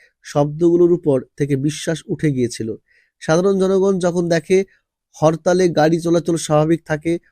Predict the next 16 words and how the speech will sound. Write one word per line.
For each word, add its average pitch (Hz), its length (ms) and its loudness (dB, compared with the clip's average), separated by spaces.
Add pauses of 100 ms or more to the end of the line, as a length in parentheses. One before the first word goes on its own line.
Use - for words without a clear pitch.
(160)
অসহযোগ 180 600 2 (120)
আন্দোলনে 175 400 0 (140)
অফিস 147 380 0 (260)
আদালত 165 400 0 (160)
সব 170 200 -4 (100)
খোলা 165 280 0
থাকে, 160 220 -4 (320)
সে 185 140 2
কারণেই 208 420 4 (200)
এবার 170 240 2
দেওয়া 170 240 4
হয়েছিল 175 360 0
নতুন 151 300 2
শব্দ। 135 320 -6 (420)
বলা 160 260 2
হয় 175 160 0